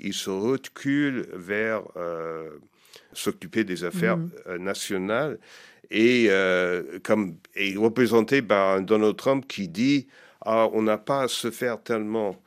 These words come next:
Speaker 1: euh, de l'Europe parce qu'on a un bel océan entre
Speaker 2: Mhm.
Speaker 1: nous. »
Speaker 2: Mhm.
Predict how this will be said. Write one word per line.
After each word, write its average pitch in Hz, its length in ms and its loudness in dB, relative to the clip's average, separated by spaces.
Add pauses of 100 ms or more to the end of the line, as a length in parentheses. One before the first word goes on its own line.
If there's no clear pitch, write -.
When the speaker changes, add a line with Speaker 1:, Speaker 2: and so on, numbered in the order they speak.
(360)
Speaker 1:
euh, 95 280 -2
de 90 180 -4
l'Europe 98 720 0
parce - 240 -8
qu'on 101 280 -2
a 117 60 0
un 123 180 0
bel 123 380 -2
océan 110 720 -4
entre 90 300 -8
Speaker 2:
Mhm. 175 160 2
Speaker 1:
nous. » 160 160 -4 (160)
Speaker 2:
Mhm. 170 240 -4